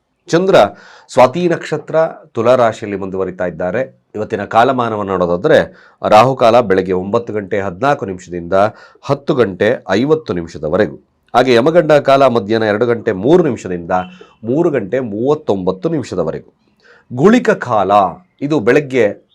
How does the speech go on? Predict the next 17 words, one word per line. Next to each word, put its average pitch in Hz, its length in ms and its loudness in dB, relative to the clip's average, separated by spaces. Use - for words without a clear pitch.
ಆರು 139 240 8
ಗಂಟೆ 143 260 -2
ಒಂದು 135 280 0
ನಿಮಿಷದಿಂದ 107 480 -4
ಏಳು 104 400 2
ಗಂಟೆ 104 300 -2
ಮೂವತ್ತೇಳು 104 680 0
ನಿಮಿಷದವರೆಗೂ. 90 560 -4
ಹಾಗೆ - 680 -8
ದುಷ್ಟ 110 220 -8
ಮುಹೂರ್ತ 123 520 -2
ಇರ್ತಕ್ಕಂಥದ್ದು 120 720 -4
ಬೆಳಗ್ಗೆ 104 260 0
ಐದು 98 220 -2
ಗಂಟೆ 104 240 -4
ಇಪ್ಪತ್ತೆಂಟು 95 560 -6
ನಿಮಿಷದಿಂದ 85 440 -14